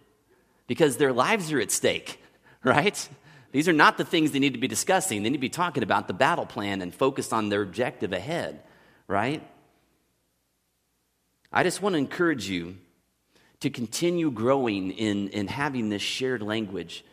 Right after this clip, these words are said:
this shared perspective of war with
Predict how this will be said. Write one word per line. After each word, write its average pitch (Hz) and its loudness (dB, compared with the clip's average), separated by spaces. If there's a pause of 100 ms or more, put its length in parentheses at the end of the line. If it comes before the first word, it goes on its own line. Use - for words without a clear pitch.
(100)
this 104 -2
shared 131 -2
perspective 107 -6 (240)
of 90 -6
war 98 -2 (180)
with 107 -2